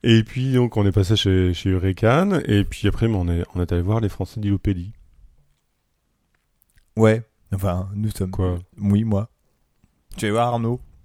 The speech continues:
Speaker 1: Oui.
Speaker 2: Bon.
Speaker 1: Et pourquoi je suis parti, moi ?
Speaker 2: T'allais chercher les perplexus.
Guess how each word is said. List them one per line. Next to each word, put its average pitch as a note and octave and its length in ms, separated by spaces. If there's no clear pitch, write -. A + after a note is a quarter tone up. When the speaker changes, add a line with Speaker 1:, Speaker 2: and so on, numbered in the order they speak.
Speaker 1:
Oui. F2+ 100
Speaker 2:
Bon. G#2 200
Speaker 1:
Et F2+ 100
pourquoi - 280
je - 60
suis - 40
parti, - 300
moi ? F2+ 200
Speaker 2:
T'allais G#2 120
chercher B2+ 200
les C3+ 80
perplexus. G#2+ 480